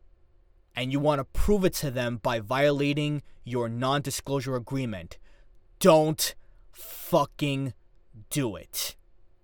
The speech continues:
That's all I gotta say about that. That's all we have for today on this episode of Outside the Comics Volume two podcast.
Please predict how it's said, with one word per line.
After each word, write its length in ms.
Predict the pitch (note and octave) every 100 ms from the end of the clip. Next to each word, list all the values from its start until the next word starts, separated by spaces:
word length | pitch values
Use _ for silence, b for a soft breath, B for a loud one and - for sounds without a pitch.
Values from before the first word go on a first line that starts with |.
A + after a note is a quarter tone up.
| _ - - - - - - _ _ - _ _ _ - _ _
That's 140 | -
all 120 | A#2+
I 60 | A#2+
gotta 180 | A#2+ A2+
say 240 | - A2+
about 300 | A2 A#2 -
that. 240 | G2 D#2+ - - B B C3+
That's 160 | -
all 80 | G#3+
we 120 | G3
have 180 | F3+ F#3
for 80 | F3+
today 260 | - F#3+ F3+
on 140 | D#3
this 180 | E3+ -
episode 380 | F3+ - F3+ D#3+
of 120 | D3 -
Outside 420 | E3+ - C#3 B2+
the 40 |
Comics 320 | - E3+ E3
Volume 260 | C3+ E3 D#3+
two 240 | - F3+
podcast. 640 | E3 E3+ E3 - F#3 F#3